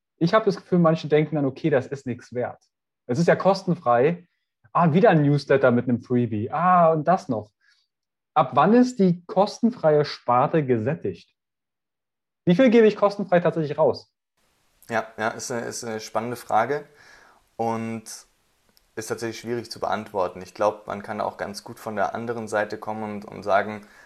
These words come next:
Speaker 2: ähm, warum sollte der Kunde überhaupt bei dir irgendwas kaufen? Ich meine, jetzt mit dem Inter-, mit dem Internet,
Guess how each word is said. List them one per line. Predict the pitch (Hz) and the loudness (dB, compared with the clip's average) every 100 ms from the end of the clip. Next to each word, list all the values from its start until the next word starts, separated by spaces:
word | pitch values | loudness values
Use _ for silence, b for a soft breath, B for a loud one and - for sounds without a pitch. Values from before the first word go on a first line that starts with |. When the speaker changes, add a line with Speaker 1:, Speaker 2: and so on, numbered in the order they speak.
| b b b - | b b b -4
Speaker 2:
ähm, | 95 95 98 92 _ _ _ _ _ _ _ _ _ _ | -4 -4 -8 -14 _ _ _ _ _ _ _ _ _ _
warum | 98 104 117 117 120 127 131 | -4 2 2 2 -4 -4 -2
sollte | 113 120 117 | 0 0 0
der | 107 | -4
Kunde | 104 120 113 | -4 -8 -6
überhaupt | 104 101 95 107 - | -6 -4 0 -2 -2
bei | 98 | -6
dir | 95 107 90 | -4 -4 -4
irgendwas | 95 95 92 - | -6 -10 -12 -6
kaufen? | 95 95 98 _ _ _ _ _ | -4 -4 -10 _ _ _ _ _
Ich | 101 | -12
meine, | 101 104 107 110 113 | -4 -2 -2 -8 -4
jetzt | 113 117 - | -4 -4 -8
mit | 110 | -10
dem | 104 107 - | -12 -14 -14
Inter-, | 120 117 110 | -10 -6 -6
mit | 107 | -8
dem | 101 | -8
Internet, | 107 143 123 131 - | -6 -4 -4 -6 -10